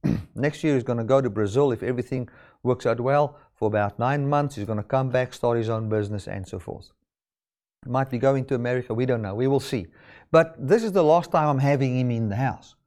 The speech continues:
<clears throat> And what we're gonna do is I'm gonna take my motorbike and I'm gonna spend some quality time with my son.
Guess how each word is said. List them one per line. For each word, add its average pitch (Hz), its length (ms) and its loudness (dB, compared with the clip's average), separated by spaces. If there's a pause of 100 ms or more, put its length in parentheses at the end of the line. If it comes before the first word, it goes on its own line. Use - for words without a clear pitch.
(540)
<clears throat> 143 540 2
And 170 300 4 (300)
what 202 180 6
we're 247 120 2
gonna 214 180 4
do 139 180 2
is 117 240 2
I'm 131 100 2
gonna 131 160 -2
take 196 200 4
my 214 80 0
motorbike 120 600 0 (600)
and 131 240 4
I'm 151 140 0
gonna 220 160 0
spend 190 260 0
some 131 140 -2
quality 185 340 2
time 170 320 0
with 160 160 -4
my 170 120 0
son. 85 340 -6